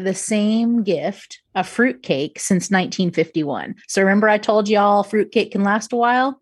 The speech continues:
Well, as John Lauritsen reported in two thousand eighteen, in nineteen fifty, the sisters were each given a fruitcake by their beloved grandmother. And while they loved their grandmother, the cake was dry, and Donna tried it first.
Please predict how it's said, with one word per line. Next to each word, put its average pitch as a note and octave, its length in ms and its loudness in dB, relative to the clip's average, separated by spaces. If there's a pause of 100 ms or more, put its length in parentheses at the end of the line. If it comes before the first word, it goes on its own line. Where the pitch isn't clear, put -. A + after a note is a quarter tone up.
(100)
Well, B3+ 520 0
as A#3 120 -4
John C#4+ 360 -2
Lauritsen F3 480 -4
reported E3+ 560 -2
in D#3 160 -2
two F3 180 -4
thousand D#3+ 380 -2
eighteen, F#3+ 640 0 (320)
in G3 240 2
nineteen A#3+ 560 -2
fifty, A#2 720 -6 (240)
the F3 180 2
sisters C4 640 0
were F3+ 140 -2
each F3+ 260 -4
given F#3 240 0
a D3 60 0
fruitcake - 640 -2
by D#3 160 -2
their D#3+ 160 0
beloved E3 500 -4
grandmother. F#3+ 640 -2 (400)
And A#3 80 -2
while B3+ 160 4
they B3 140 2
loved D4 300 -2
their G3+ 80 0
grandmother, D#3+ 640 0
the C#3 100 -10
cake B3 320 -6
was D3 140 -6
dry, C#3+ 580 -4 (380)
and F3 240 0
Donna G#3+ 300 2
tried G3+ 300 0
it - 140 -8
first. - 460 -4